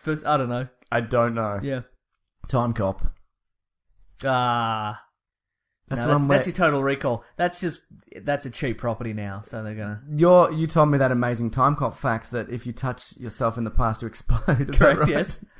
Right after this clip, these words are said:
Speaker 1: Uh-huh.
Speaker 2: Is that other bad guys killed?
Speaker 1: Yes, in the end, yeah.
Speaker 2: Good. They throw 'em into each other
Speaker 1: I
Speaker 2: at the
Speaker 1: can't
Speaker 2: same
Speaker 1: remember.
Speaker 2: time?
Speaker 1: I can't remember.
Speaker 2: Cool.
Speaker 1: I think there's a high five.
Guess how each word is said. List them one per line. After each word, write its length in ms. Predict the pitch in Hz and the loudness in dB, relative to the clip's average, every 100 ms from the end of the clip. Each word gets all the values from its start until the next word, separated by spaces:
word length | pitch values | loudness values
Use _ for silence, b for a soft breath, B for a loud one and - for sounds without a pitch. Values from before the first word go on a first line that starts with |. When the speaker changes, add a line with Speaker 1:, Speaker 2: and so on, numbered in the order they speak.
| - | -10
Speaker 1:
Uh-huh. 200 | 160 165 | -2 0
Speaker 2:
Is 60 | 160 | 4
that 120 | 170 | 6
other 140 | 175 160 | 6 6
bad 260 | 147 143 | 4 4
guys 200 | 139 135 | 2 0
killed? 380 | - 131 165 202 - _ _ - | -2 -4 -4 -6 -14 _ _ -18
Speaker 1:
Yes, 440 | 131 127 107 - | -8 -6 -6 -6
in 80 | 120 | -10
the 100 | 110 | -8
end, 140 | 104 101 | -8 -8
yeah. 100 | 101 | -6
Speaker 2:
Good. 240 | 95 92 - | -8 -8 -4
They 120 | 123 | -4
throw 300 | - 135 127 | 0 2 4
'em 100 | 123 | 2
into 240 | 120 127 | -2 -2
each 160 | 113 120 | -4 -2
other 200 | 113 139 | -4 -2
Speaker 1:
I 60 | |
Speaker 2:
at 20 | 175 | -4
the 60 | |
Speaker 1:
can't 120 | 113 | -4
Speaker 2:
same 60 | 95 113 | -4 -4
Speaker 1:
remember. 140 | - | -4
Speaker 2:
time? 340 | 110 127 190 - - | -4 -6 -8 -14 -10
Speaker 1:
I 60 | |
can't 160 | - 139 | -4 -2
remember. 320 | 123 123 120 - | -4 -6 -8 -10
Speaker 2:
Cool. 280 | 104 98 98 | -8 -6 -4
Speaker 1:
I 40 | |
think 220 | 147 147 | -4 -6
there's 120 | 131 | -6
a 40 | 120 | -6
high 200 | 120 107 | -6 -6
five. 420 | - 95 104 - | -6 -6 -8 -10